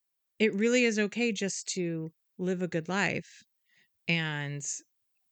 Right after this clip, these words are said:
you know, feel in tune with what's around you and just try and, you know, live as good of a life as you can in the time that you have. And so it's, I think that's a really important thing for people to think about,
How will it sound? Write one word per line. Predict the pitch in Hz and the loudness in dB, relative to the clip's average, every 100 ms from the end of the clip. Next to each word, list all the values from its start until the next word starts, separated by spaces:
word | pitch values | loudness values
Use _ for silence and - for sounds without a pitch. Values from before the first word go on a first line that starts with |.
| _ | _
you | 185 170 | -4 -2
know, | 151 | -2
feel | 147 - 185 175 | -4 0 2 2
in | 156 | -4
tune | - 185 180 170 | -4 -2 -2 -4
with | 156 | -4
what's | 170 160 | -4 -4
around | 151 151 165 190 | -2 0 0 0
you | 170 147 143 139 - | -2 -4 -4 -8 -6
and | 160 151 143 | -4 -4 -4
just | 156 - - _ _ _ - | -6 -6 -12 _ _ _ -8
try | - 165 | -2 0
and, | 160 156 - | 0 -2 -4
you | 170 139 | -4 -4
know, | 135 151 - _ _ | -6 -8 -12 _ _
live | 185 175 | -2 -2
as | 175 | -2
good | - 170 | -2 -2
of | 165 | 0
a | |
life | 151 156 165 | -2 -2 -4
as | 151 | -8
you | 160 | -8
can | - 214 185 151 151 - | -4 -2 0 -2 -4 -4
in | 160 | -4
the | 156 | -4
time | - 165 170 | -2 -2 -2
that | - | -2
you | 180 | -4
have. | 240 - - 165 _ _ _ - - _ _ _ _ - | -4 -6 -8 -12 _ _ _ -20 -20 _ _ _ _ -4
And | 175 160 151 | -2 0 -4
so | 151 170 151 143 143 175 - | -4 -2 0 0 -2 -6 -2
it's, | 165 156 - - - _ _ _ - | -2 -2 -8 -8 -10 _ _ _ 2
I | 214 | 4
think | 220 254 | 4 2
that's | 240 233 | 2 0
a | 208 | 0
really | 208 208 | 2 2
important | 196 180 185 170 175 | 0 -2 -4 -4 -4
thing | 175 | -4
for | 165 165 | -4 -8
people | - 165 151 | -8 -8 -6
to | 151 | -6
think | 165 180 | -6 -6
about, | 165 139 131 - | -4 -4 -4 -8